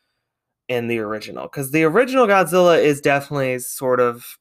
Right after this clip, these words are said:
based on lizard characteristics, kind of a T-Rex, but, like, ginormous.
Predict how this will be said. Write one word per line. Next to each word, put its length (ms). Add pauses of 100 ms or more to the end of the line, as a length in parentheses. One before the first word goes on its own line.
based 320
on 280
lizard 440
characteristics, 840
kind 220
of 80
a 40
T-Rex, 880
but, 140
like, 180
ginormous. 880